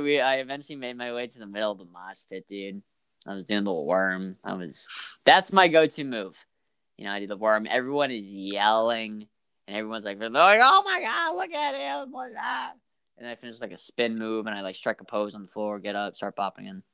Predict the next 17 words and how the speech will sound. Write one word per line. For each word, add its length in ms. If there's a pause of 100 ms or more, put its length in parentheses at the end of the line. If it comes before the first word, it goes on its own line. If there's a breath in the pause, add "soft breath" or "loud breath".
(140)
that 120
was, 360 (180)
that's 200
incredible. 420 (160)
That's 180
fun. 200 (1200 soft breath)
You, 460 (120)
did 180
you, 100
were 100
you 120
in 40
the 60
mosh 320
pit? 180 (120)
I 80
don't, 180